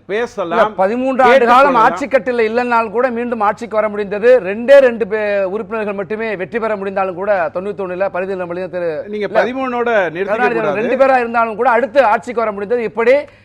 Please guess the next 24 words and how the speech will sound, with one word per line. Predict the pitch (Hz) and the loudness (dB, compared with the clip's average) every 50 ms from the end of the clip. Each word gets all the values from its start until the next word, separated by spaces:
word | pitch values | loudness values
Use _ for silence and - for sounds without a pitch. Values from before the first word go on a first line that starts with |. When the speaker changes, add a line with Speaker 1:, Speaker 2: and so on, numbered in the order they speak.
| _ _ _ _ _ _ | _ _ _ _ _ _
Speaker 2:
பெரும் | - 226 262 302 294 262 | 0 2 2 2 0 2
தோல்வியையும் | 233 262 262 269 262 254 254 247 269 311 269 | 4 4 4 4 4 4 2 2 2 -2 0
பெரும் | - 247 247 285 285 | 2 2 2 2 2
வெற்றியையும் | 247 240 233 233 247 262 240 233 262 262 | 2 0 0 0 -2 -4 -2 -2 -4 -4
திமுக | 175 254 254 254 247 - 233 208 - 208 | -6 -6 -6 -4 -4 -2 -2 -2 0 2
பார்த்திருக்கு. | 202 226 226 226 220 | 0 0 0 -2 -4
Speaker 1:
இல்ல, | 208 247 - | -2 -2 0
Speaker 2:
இன்னைக்கு | 180 185 202 247 247 | 0 0 0 0 0
Speaker 1:
ரெண்டுங்க. | 277 | 0
Speaker 2:
ஆட்சியிலையும் | - - 254 269 262 254 262 240 220 | 0 0 0 -2 -2 -2 -2 -2 -4
இருக்கு. | 202 185 143 151 139 - | -4 -6 -6 -10 -10 -6
Speaker 1:
ரெண்டு | 170 202 233 262 277 196 | -6 -6 -4 -6 -6 -6
தோல்வி, | - 220 208 185 143 120 | -6 -6 -4 -6 -6 -6
ஒரு | 120 127 151 160 131 | -6 -6 -6 -4 -4
பதிமூணு, | 170 180 226 233 254 269 277 | -4 -4 -4 -4 -6 -4 0
ஒரு | 302 294 262 226 | 0 2 2 0
பத்து | - 185 180 180 - 285 254 156 | 0 -2 -4 -4 -4 -8 -6 -4
சேர்த்துக்கோங்க, | 202 208 190 165 185 165 151 131 | -4 -4 -4 -6 -8 -8 -8 -8
அதெல்லாம் | 113 107 113 139 165 196 226 240 214 | -10 -12 -12 -10 -8 -6 -6 -6 -6
சேர்த்துக்கிட்டு | - 196 220 233 202 247 214 226 196 180 190 185 | -4 -2 -2 -2 -2 -4 -6 -6 -4 -4 -6 -6
பேசணும். | - 165 127 104 - _ _ _ _ _ | -6 -8 -14 -16 -18 _ _ _ _ _
எனக்கு | 139 202 247 302 262 226 262 | -6 -4 -2 -2 -2 -2 -4
வந்து | 247 240 233 269 | -4 -4 -4 -6
திமுக | 262 - 240 254 254 262 208 220 226 214 208 190 185 | -6 -6 -8 -8 -8 -8 -4 0 0 2 2 2 0